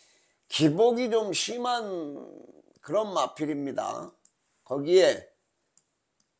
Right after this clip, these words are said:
최상현이가 계속 타던 마필인데 요번에 감량 기술을 태웠어요. 권호찬이. 감량 기술을 왜 태워요? 대가리가 자신이 없으니까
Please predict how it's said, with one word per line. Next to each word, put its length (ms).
최상현이가 760
계속 460
타던 320
마필인데 840
요번에 560
감량 640
기술을 360
태웠어요. 460
권호찬이. 580
감량 440
기술을 280
왜 180
태워요? 520
대가리가 500
자신이 480
없으니까 1040